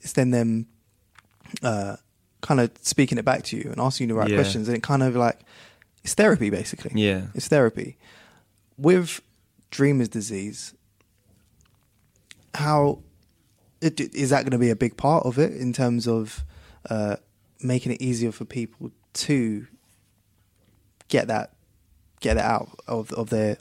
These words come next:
Speaker 1: of their heads, um, or speaking up?
Speaker 2: Yeah, I guess, like, i-, in a way, because it won't be like,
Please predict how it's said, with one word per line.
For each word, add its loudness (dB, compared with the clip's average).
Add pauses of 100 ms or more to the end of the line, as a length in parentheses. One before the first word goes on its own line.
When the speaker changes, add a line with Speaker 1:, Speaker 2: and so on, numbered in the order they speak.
Speaker 1:
of -10
their 2
heads, -2
um, 0 (480)
or -2
speaking 4
up? 0 (560)
Speaker 2:
Yeah, 4
I 0
guess, 2
like, 0 (1600)
i-, -2 (140)
in 4
a 6
way, 6
because -4
it 0
won't 4
be 0
like, 0